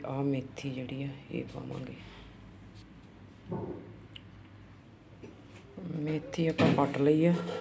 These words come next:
ਪਿਆਜ਼ ਕੱਟਿਆ, ਮੂਲੀ ਤੇ ਆਟਾ। ਹੁਣ ਮੈਂ ਮਿਰਚਾਂ ਤੇ ਤੁਹਾਨੂੰ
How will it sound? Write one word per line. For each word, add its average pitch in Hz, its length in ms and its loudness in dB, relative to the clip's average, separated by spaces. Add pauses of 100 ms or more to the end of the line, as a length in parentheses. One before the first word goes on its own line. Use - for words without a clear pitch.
(120)
ਪਿਆਜ਼ 139 300 8
ਕੱਟਿਆ, 147 440 4
ਮੂਲੀ 143 640 6 (1200)
ਤੇ 139 340 4 (140)
ਆਟਾ। 131 320 0 (1300)
ਹੁਣ 156 140 4
ਮੈਂ 147 220 6
ਮਿਰਚਾਂ 143 540 4
ਤੇ 147 140 0
ਤੁਹਾਨੂੰ 143 460 2